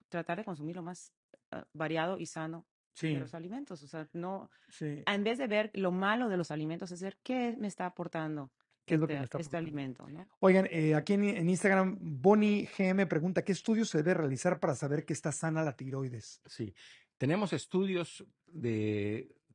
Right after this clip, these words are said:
Speaker 3: tipo clínico, que es decir, la evaluación que el médico hace palpando la tiroides, tocando y observando la tiroides.
Speaker 2: Ok.
Speaker 3: Y además,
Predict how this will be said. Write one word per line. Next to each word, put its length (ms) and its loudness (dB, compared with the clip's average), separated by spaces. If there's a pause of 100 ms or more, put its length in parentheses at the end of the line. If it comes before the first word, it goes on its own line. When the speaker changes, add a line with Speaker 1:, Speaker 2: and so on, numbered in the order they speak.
(140)
Speaker 3:
tipo 280 -6
clínico, 640 -2
que 100 -6
es 60 -6
decir, 400 -6
la 160 -8
evaluación 480 -8
que 80 -8
el 80 -6
médico 360 -6
hace 220 -6
palpando 680 -4
la 120 -4
tiroides, 500 -8
tocando 460 -4
y 80 -4
observando 520 -8
la 120 -6
tiroides. 520 -6 (300)
Speaker 2:
Ok. 120 -10 (100)
Speaker 3:
Y 140 0
además, 580 0